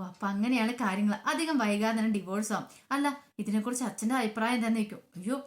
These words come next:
ഒരു കാരണവശാലും നീ ഡിവോഴ്സ് കൊടുക്കരുത് കേട്ടോ. ഒരു കാരണവശാലും ഡി-, ഡിവോഴ്സ് കൊടുക്കരുത്. ഡിവോഴ്സ് കൊടുത്തിട്ടുണ്ടെങ്കിൽ അറിയാലോ, പിന്നെ നീ വീട്ടിൽ നിന്ന് ഇറങ്ങേണ്ട വരുമെന്ന്" പറയണ. അങ്ങനെയല്ലേ ഭദ്രന് പറയാൻ പറ്റുള്ളൂ. ഈ സമയത്താണ് വിലാസിനി അങ്ങോട്ട് വരുന്നേ.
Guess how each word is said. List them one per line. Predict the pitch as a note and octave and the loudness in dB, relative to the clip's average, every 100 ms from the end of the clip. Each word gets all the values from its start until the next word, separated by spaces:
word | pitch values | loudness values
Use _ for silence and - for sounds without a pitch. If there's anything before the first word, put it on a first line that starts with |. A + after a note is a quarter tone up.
| - - | -14 -14
ഒരു | E3 A#3 | -6 -2
കാരണവശാലും | C4 G#3 A3 B3 C4+ D4 | 0 2 2 2 2 2
നീ | D#4+ | 2
ഡിവോഴ്സ് | C4+ G#3+ A#3+ E4 | 2 2 0 0
കൊടുക്കരുത് | D4 - D#4+ D4 | -2 -2 -2 0
കേട്ടോ. | A#3 C4 - - - _ _ _ _ _ - | 2 0 -2 -6 -20 _ _ _ _ _ -18
ഒരു | F3 G#3+ | -10 -2
കാരണവശാലും | A3+ G#3+ A3+ B3 B3+ | 0 2 0 0 0
ഡി-, | B3+ G#3+ F3 | 0 -2 -4
ഡിവോഴ്സ് | G3+ G#3 G#3+ A3 | -2 0 0 0
കൊടുക്കരുത്. | B3+ - A#3 F#3 | -2 -2 -4 -4
ഡിവോഴ്സ് | E3 F3+ B3+ | -6 -6 -4
കൊടുത്തിട്ടുണ്ടെങ്കിൽ | B3 G3+ A#3 B3 C4 | -2 -2 -2 0 2
അറിയാലോ, | B3 A3 A3+ B3 A#3+ - - | 0 0 0 0 -4 -12 -12
പിന്നെ | - D#4 | 0 4
നീ | C#4+ C#4 | 4 4
വീട്ടിൽ | A3+ G#3+ C#4+ | 2 2 2
നിന്ന് | C#4 | 4
ഇറങ്ങേണ്ട | A3 A#3 C#4 | 4 4 4
വരുമെന്ന്" | C4 B3 C4 | 2 2 2
പറയണ. | A#3 G#3 G3+ - - | 2 2 2 -2 -12
അങ്ങനെയല്ലേ | F3 F3+ F3+ F#3 G3+ | -14 -12 -10 -6 -2
ഭദ്രന് | G#3+ G3+ A3 | 0 2 0
പറയാൻ | A#3 G3+ A3+ | 2 0 0
പറ്റുള്ളൂ. | A3+ A3 G3+ F#3+ - - | 0 0 -2 -4 -18 -10
ഈ | F4 F#4 | -4 0
സമയത്താണ് | D#4 A#3+ B3+ A#3 A3+ | 2 2 2 2 2
വിലാസിനി | G#3+ F#3 G3 A#3+ B3+ | 0 2 0 2 2
അങ്ങോട്ട് | G#3+ G#3 | 4 2
വരുന്നേ. | G#3+ F#3 | 0 -2